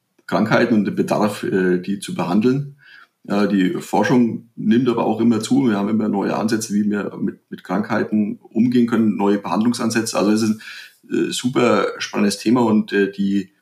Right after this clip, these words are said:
die K I, äh, macht das Ganze, setzt da nochmal so die Kirsche auf die Sahne oben drauf, sag ich mal.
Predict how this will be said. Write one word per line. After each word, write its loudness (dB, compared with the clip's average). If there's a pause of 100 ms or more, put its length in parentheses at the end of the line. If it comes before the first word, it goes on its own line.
(340)
die -4
K -2
I, 4
äh, -2 (100)
macht -6
das -8
Ganze, 0
setzt -4
da 2
nochmal 0
so -8
die -2
Kirsche 2
auf -2
die -4
Sahne 0
oben 0
drauf, 0
sag 0
ich -2
mal. 0